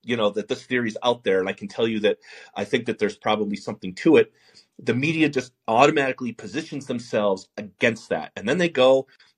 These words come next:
and then they have people like Stephen Colbert and all of their little guys in late night T V, and then they all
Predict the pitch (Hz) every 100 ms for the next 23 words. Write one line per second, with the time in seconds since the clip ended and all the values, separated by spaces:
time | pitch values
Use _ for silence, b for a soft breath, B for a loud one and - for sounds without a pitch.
0 | - 113 107 101 117 - 123 117 98 -
1 | 156 165 175 - 101 101 104 98 147 143
2 | 143 135 139 107 120 123 104 107 113 -
3 | 123 95 95 98 104 151 131 110